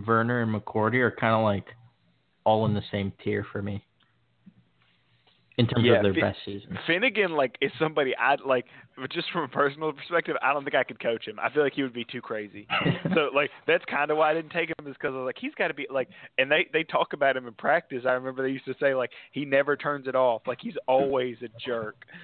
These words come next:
Speaker 2: So, like, I, I don't think I could coach him, but, like, you know,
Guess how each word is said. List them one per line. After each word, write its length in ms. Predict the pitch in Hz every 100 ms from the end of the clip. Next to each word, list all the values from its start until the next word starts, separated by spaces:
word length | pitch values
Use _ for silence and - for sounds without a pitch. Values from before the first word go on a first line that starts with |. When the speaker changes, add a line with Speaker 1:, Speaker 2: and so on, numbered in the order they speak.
| - -
Speaker 2:
So, 200 | 156 139
like, 220 | 131 127
I, 180 | 123 131 - 135
I 40 |
don't 160 | 190 -
think 120 | 135
I 140 | 131 -
could 200 | - -
coach 300 | - 120 -
him, 220 | 117 110 107
but, 200 | 285 -
like, 240 | 123 113 113 - _ - 90
you 140 | 123 127
know, 200 | 110